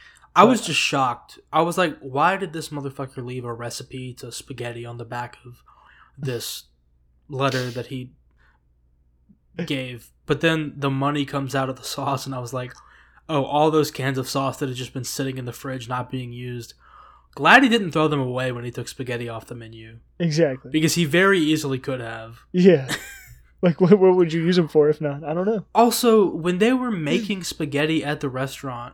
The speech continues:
Speaker 1: why, why were they not just finding money?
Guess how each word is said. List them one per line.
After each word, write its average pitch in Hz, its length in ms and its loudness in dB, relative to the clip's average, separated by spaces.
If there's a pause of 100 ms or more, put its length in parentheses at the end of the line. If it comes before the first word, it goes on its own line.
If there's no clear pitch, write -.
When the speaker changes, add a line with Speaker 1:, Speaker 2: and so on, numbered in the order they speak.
(120)
Speaker 1:
why, 151 880 -2 (1900)
why 151 420 4
were 156 160 0
they 139 120 0
not 139 200 -2
just - 180 -12
finding 131 440 -6
money? 117 400 -12